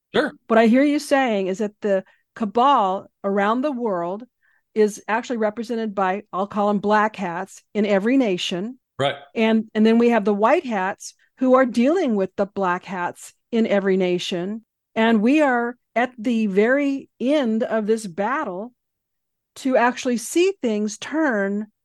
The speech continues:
Speaker 2: in favor of what's good and right and what the majority of people in this world actually want.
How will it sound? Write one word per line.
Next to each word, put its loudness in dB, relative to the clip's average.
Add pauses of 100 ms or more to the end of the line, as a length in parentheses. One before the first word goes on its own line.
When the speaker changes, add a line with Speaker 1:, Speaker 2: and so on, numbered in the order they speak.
(200)
Speaker 2:
in 0
favor 2
of -4
what's -2
good -2
and -4
right -6 (300)
and 2
what 4
the -2
majority 0
of -2
people -6
in -4
this -6
world -4
actually -6
want. -8